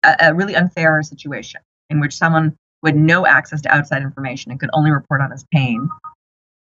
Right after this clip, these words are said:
was, you know, being denied his ability to go forward. And the judges sort of looked around and saw that, that if he had the resources to litigate this case properly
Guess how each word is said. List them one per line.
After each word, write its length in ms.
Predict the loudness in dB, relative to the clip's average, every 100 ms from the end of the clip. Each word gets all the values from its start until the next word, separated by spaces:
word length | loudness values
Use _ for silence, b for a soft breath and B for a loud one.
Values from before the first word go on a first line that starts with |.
| -2
was, 640 | 4 6 6 2 -4 -12 -2
you 80 | 0
know, 120 | 0
being 300 | 0 0 2
denied 400 | 2 4 4 2
his 120 | -2
ability 300 | -4 -2 0
to 60 | -2
go 120 | -4
forward. 500 | -8 -6 -4 -6 -4
And 320 | 2 2 2 -2 _ _ _ _ 0
the 100 | 2
judges 440 | 4 2 0 -2
sort 120 | 0
of 60 | 0
looked 180 | 2 4
around 220 | 4 4
and 120 | 0
saw 320 | -2 0 2
that, 140 | 0 -6 _
that 140 | -8 -6
if 120 | -2
he 160 | 0 0 -2 _ _ -10
had 460 | 0 2 2 0 0
the 140 | 0
resources 680 | 2 -2 -2 -6 -6 -8 -10
to 100 | -10
litigate 360 | -8 -6 -6 -8
this 120 | -10
case 200 | -10 -6
properly 600 | -2 -2 0 0 0